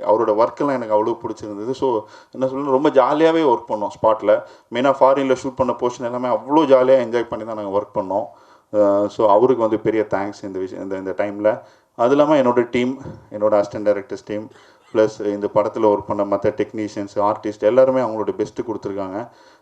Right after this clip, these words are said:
அஹ், நான் ஒரே ஒரு விஷயம் தான் பிளான் பண்ணோம், நானும் சிவா சாரும் சேர்ந்து பண்ணும்போது. என்னன்னா, ஒரு, இந்த சம்மருக்கு ஒரு ஜாலியான படம் பண்ணோம். அது ஒண்ணு தான் வந்து டார்கெட்டா வச்சிருந்தோம்.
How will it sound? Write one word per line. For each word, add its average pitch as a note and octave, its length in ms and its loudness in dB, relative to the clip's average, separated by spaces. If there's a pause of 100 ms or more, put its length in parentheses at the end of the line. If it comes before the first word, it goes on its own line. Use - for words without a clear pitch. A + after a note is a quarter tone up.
(100)
அஹ், G2 280 0
நான் A2+ 120 -2
ஒரே C3 220 6
ஒரு F3 80 6
விஷயம் C#3 260 0
தான் C3+ 120 2
பிளான் A2 280 -2
பண்ணோம், G2 180 -2
நானும் G#2+ 280 -2
சிவா G#2+ 280 0
சாரும் G#2+ 160 -6
சேர்ந்து G#2+ 260 -8
பண்ணும்போது. G#2+ 500 -4 (420)
என்னன்னா, B2+ 500 -6
ஒரு, G#2 400 -4
இந்த A2+ 240 -10
சம்மருக்கு D#3+ 360 2
ஒரு C3 120 -2
ஜாலியான C3 440 0
படம் G#2+ 240 0
பண்ணோம். F2 260 -6 (320)
அது G#2+ 260 -2
ஒண்ணு A#2 100 -6
தான் B2 120 2
வந்து A2 180 -4
டார்கெட்டா G#2 480 -4
வச்சிருந்தோம். F#2 440 -8